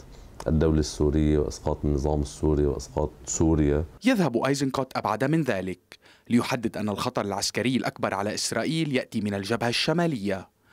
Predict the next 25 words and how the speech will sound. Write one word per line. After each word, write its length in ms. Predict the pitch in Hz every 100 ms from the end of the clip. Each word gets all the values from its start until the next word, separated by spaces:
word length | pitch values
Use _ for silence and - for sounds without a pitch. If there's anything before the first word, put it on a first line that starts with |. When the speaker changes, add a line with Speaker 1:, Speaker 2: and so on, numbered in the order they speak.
| -
Speaker 2:
متمثلاً 540 | 113 113 117 - 120 95
في 200 | - 104
مثلث 500 | 98 127 123 95 -
إيران 340 | 104 123 117
سوريا 380 | - 113 107 98
لبنان، 500 | 98 107 139 143 135 _ _ - - -
ومعتبراً 580 | 233 226 196 170 123 104
أن 260 | 82 107
حزب 300 | 101 131 107
الله 220 | 117 135 135
يعيش 400 | 110 113 139 120
أزمة 380 | 143 139 143 117
عدد 600 | 104 139 143 139 135 131 _ _ -
بعد 200 | 110 104
الحرب 320 | - 104 110
السورية. 640 | - - 185 127 95 90 - _ 87
Speaker 1:
المقاومة 720 | 85 87 - 107 110 92 85
تتعامل 680 | - - 73 87 90 80 76
مع 140 | 78
التهديد 420 | 78 - 78 87
الإسرائيلي 640 | 80 - - 80 - 82 78
بصفته 680 | 69 - - 82 76 76 69
تهديد 600 | 78 76 76 87 73 69 - - - - - -
راهن 640 | - 92 104 90 92 95 101 - - - - - -
ويومي 1300 | 90 82 80 78 76 76 - 87 95 95 92 87